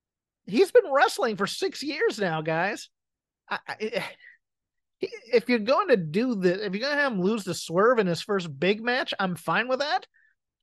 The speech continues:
Give him a squash. Introduce him. You know, have him beat Tony Nese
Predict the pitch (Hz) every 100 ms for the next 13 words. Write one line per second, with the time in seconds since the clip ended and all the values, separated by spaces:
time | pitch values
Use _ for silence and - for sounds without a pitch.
0 | - 165 466 494 508 - - - 320 -
1 | 156 - - _ 247 277 202 208 202 151
2 | 131 - _ _ _ _ _ _ _ -
3 | 214 208 208 - _ _ _ _ _ -
4 | 359 392 339 330 - - 247 247 190 180
5 | 180 113 - -